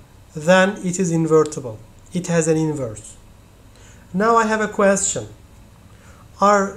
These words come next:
six trigonometric functions one-to-one or not? As you know,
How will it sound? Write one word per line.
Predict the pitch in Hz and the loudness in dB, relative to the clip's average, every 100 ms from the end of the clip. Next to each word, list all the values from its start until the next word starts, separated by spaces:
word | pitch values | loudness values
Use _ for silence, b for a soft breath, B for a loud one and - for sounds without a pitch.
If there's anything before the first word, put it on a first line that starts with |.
| - | -12
six | - - 269 269 - | -4 0 0 0 -2
trigonometric | 226 220 208 202 190 190 190 | 0 0 2 2 0 -4 -4
functions | - 180 175 165 139 139 - - - | 0 0 0 -4 -4 -6 -8 -12 -4
one-to-one | 175 214 220 226 214 208 214 208 - | 2 2 0 -2 0 0 -2 -8 -2
or | 170 | 0
not? | 165 135 113 - - - - - - - - - - - - - - - B B B - | 0 -2 -6 -14 -16 -20 -20 -20 -20 -20 -20 -20 -20 -20 -20 -20 -20 -20 B B B -2
As | 214 240 | 0 2
you | 254 247 | 0 2
know, | 185 196 240 | 2 2 -4